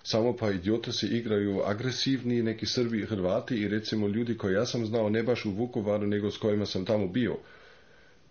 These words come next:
Mislim, ko je vjerovao devedesete, deve-, jaš, Boga mi, dok, dok su počeli pucat, da stvarno nekom će past na pamet da puca kao u nekom filmu iz Drugog rata.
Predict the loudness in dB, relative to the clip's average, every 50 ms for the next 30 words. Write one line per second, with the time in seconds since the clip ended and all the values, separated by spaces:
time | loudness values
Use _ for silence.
0 | -20 -20 -20 -20 -20 -20 -20 -20 -18 -14 -10 -10 -10 -10 -10 -8 -4 -2 0 0
1 | 2 0 0 -2 -2 -2 -2 0 2 2 2 4 2 2 0 -2 -2 -2 -2 -2
2 | -2 -4 -4 -4 -4 -6 -4 -2 -4 -4 -2 -4 -4 -6 -6 -6 -8 -4 -4 -2
3 | -2 -4 -6 -10 -14 -18 -18 -16 -18 -20 -20 -10 -6 -4 -2 -2 0 0 0 0
4 | 0 -2 -4 -4 -2 -4 -4 -4 -4 -6 -8 -4 -4 -4 -4 -4 -2 -2 -4 -2
5 | -2 -4 -4 -4 -4 -8 -8 -6 -6 -8 -6 -4 -2 -2 0 0 0 0 0 -2
6 | -2 -4 -4 -4 -6 -6 -6 -4 -4 -4 -4 -4 -4 -2 -2 -2 -2 -2 -4 -4
7 | -2 -2 -4 -6 -8 -12 -18 -20 -10 -8 -6 -6 -6 -10 -10 -4 -4 -4 -4 -4
8 | -4 -4 -4 -4 -4 -6 -4 -2 0 2 2 2 0 0 -2 -2 -2 -4 -6 -4
9 | -2 -2 0 0 -2 -2 -4 -6 -6 -4 -2 -2 -2 -2 -2 0 0 0 -2 -4
10 | -8 -8